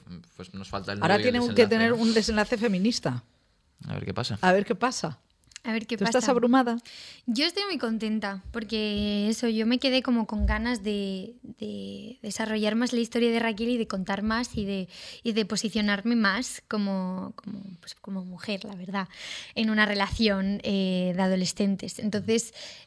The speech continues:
Speaker 3: eh, estoy muy contenta y estoy muy ilusionada, porque además somos el mismo equipo, fue una maravilla,
Speaker 1: Sí, guau.
Speaker 3: eh, rodar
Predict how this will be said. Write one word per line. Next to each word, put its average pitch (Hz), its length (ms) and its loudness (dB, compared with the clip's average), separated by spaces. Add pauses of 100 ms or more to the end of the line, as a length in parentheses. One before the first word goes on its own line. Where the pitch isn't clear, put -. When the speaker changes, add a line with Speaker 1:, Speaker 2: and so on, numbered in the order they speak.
Speaker 3:
eh, 214 260 0
estoy 208 220 -2
muy 214 140 2
contenta 202 440 0
y 208 140 2
estoy 185 300 -4
muy 196 180 4
ilusionada, 190 500 2
porque 202 220 0
además 185 260 2
somos 214 160 0
el 214 100 2
mismo 202 200 0
equipo, 202 460 -2
fue 208 440 0
una 208 160 0
maravilla, 196 840 2
Speaker 1:
Sí, 180 280 -8
guau. - 160 -2
Speaker 3:
eh, 214 160 4
rodar 202 800 2